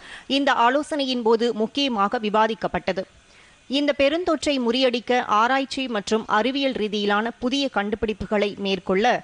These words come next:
உலக நாடுகள் ஒருங்கிணைப்பின் முக்கியத்துவம் குறித்து அவர்கள் இருவரும் ஆலோசனை நடத்தியதாக பிரதமர் அலுவலகம் வெளியிட்ட தகவல் தெரிவிக்கிறது.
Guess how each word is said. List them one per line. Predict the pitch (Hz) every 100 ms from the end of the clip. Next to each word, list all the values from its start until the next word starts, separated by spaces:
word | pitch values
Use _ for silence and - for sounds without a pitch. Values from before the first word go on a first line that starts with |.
| - - - 233
உலக | 294 339 349
நாடுகள் | 294 269 269 254
ஒருங்கிணைப்பின் | 208 226 247 247 233 - 240 202
முக்கியத்துவம் | 214 - 285 254 220 190 -
குறித்து | 202 202 220 240 233 - -
அவர்கள் | 220 240 262 214 208
இருவரும் | 240 262 254 277 339 220
ஆலோசனை | 233 277 269 285 247
நடத்தியதாக | 196 190 226 214 185 180 - 240 - - - _
பிரதமர் | 262 277 339 349 269
அலுவலகம் | 254 254 247 247
வெளியிட்ட | 226 220 226 214
தகவல் | 214 202 233 247 -
தெரிவிக்கிறது. | 196 185 160 185 190